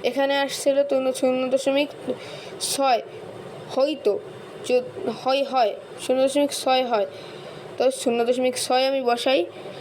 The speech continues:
কই গেল আমাদের ট্যাব? আহ, আমি একটু on করি, ট্যাবটা on করি, শূন্য দশমিক ছয় বসাবো আমি। এই যে এখানে এই লাইনটা আমি বসাই। এ-, এখন দেখো তোমরা, এখন আমি লিখি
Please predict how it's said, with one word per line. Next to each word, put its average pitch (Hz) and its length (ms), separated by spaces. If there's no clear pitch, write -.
কই 233 140
গেল 220 160
আমাদের 202 300
ট্যাব? 202 200
আহ, 196 600
আমি 208 120
একটু 208 220
on 208 80
করি, 220 300
ট্যাবটা 247 320
on 220 100
করি, 226 100
শূন্য 214 200
দশমিক 208 220
ছয় 220 220
বসাবো 220 300
আমি। 226 140
এই 220 60
যে - 80
এখানে 208 220
এই 214 200
লাইনটা 208 280
আমি 208 120
বসাই। 208 260
এ-, - 200
এখন 214 220
দেখো 202 240
তোমরা, 196 300
এখন 220 140
আমি 220 140
লিখি 202 340